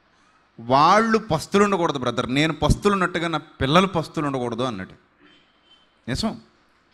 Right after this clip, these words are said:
అతను చెప్పిన మాట అదే, "నేను, నేను పస్తులు ఉన్నట్టు నా పిల్లలు పస్తులు ఉండకూడదు." నేనంటే అన్నం లేని రోజులు చాలా చూశాను, నా పిల్లలకు మాత్రం అన్నం లేకుండా ఉండకూడదు. వాళ్ళు బాగుండాలి, వాళ్ళ కడుపు నిండా తినాలి.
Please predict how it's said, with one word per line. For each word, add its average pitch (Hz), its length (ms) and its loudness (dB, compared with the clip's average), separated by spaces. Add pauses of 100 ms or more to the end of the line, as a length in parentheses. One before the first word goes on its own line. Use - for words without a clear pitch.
(880)
అతను 143 200 0
చెప్పిన 143 260 2
మాట 160 260 2
అదే, 143 280 -6
"నేను, 139 220 -2
నేను 147 160 -2
పస్తులు 165 420 -4
ఉన్నట్టు 165 420 -6 (1040)
నా 113 60 -6
పిల్లలు 160 380 0
పస్తులు 139 400 -4
ఉండకూడదు." 101 420 -10 (960)
నేనంటే 202 420 2
అన్నం 226 340 2
లేని 214 340 2
రోజులు 185 380 0 (120)
చాలా 156 180 2
చూశాను, 147 640 -4 (960)
నా 131 120 -2
పిల్లలకు 190 440 2
మాత్రం 180 340 0
అన్నం 147 240 -2
లేకుండా 131 360 -2
ఉండకూడదు. 110 460 -6
వాళ్ళు 101 240 -6
బాగుండాలి, 123 520 -4
వాళ్ళ 117 140 -4
కడుపు 120 300 -2
నిండా 165 220 2
తినాలి. 107 460 -6